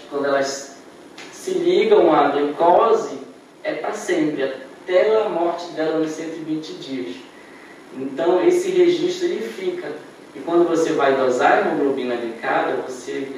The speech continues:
registra ali justamente todo aquele período de vida daquela célula,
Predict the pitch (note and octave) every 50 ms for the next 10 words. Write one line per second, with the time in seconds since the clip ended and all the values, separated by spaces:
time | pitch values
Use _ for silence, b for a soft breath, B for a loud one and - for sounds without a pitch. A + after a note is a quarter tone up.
0 | - C#3+ D#3 D#3+ D#3 D3 C#3+ D3+ - - - D#3 C#3+ D3 C#3+ C#3 C#3+ D#3+ F3+ -
1 | - B B B B B B - - C#3 - - - - G3+ G3+ G3 F#3 F#3 G3
2 | - - - - - - F#3+ - - - - - A4 - G3+ - - G3+ G3 F#3+
3 | F3+ F3+ F#3 G3 G3+ G#3+ G#3 - F3+ F#3 F#3 F#3 F3+ F#3+ F#3 - - - - -
4 | - - - - - - - -